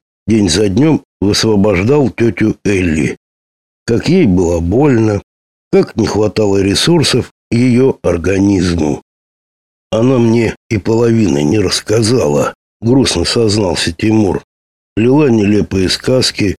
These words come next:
в которых концы с концами не сходятся. А всё оказалось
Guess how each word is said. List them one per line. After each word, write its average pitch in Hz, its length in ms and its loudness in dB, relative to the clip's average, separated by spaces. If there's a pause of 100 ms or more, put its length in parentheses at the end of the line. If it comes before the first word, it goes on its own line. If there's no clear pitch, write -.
(200)
в - 40 -6
которых 107 480 0
концы 107 600 -2
с - 100 -12
концами 107 560 -2
не 104 180 2
сходятся. 90 840 -2 (680)
А 104 140 0
всё 131 360 2
оказалось 85 720 -2